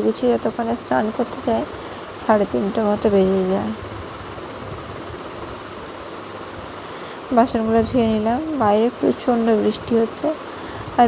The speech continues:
বৃষ্টি আমার না একদম ভালো লাগে না। এই গরমের সময় একটু আধটু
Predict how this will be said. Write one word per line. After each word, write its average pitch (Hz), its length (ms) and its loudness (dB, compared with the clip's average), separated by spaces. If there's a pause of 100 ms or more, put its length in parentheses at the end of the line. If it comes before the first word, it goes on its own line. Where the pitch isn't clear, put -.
বৃষ্টি 220 360 2
আমার 233 200 2
না 233 140 6
একদম 208 240 2 (120)
ভালো 226 240 4
লাগে 226 260 0
না। 262 140 -4
এই 220 60 0 (100)
গরমের 214 440 4
সময় 226 260 0
একটু - 240 -8
আধটু 220 180 -2